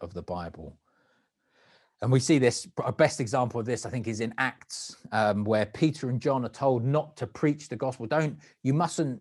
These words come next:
they're brought before the, the authorities and they said, "You mustn't go and, and preach anymore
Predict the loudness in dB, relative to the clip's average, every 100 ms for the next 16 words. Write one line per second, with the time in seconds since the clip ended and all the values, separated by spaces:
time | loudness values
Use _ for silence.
0 | -2 -2 4 6 6 2 2 4 4 4
1 | 2 0 -8 _ -4 -2 2 2 2 0
2 | -4 -4 -4 -2 -2 -2 -4 -2 4 4
3 | 4 2 -2 _ -4 -2 2 4 4 2
4 | 0 2 6 8 6 4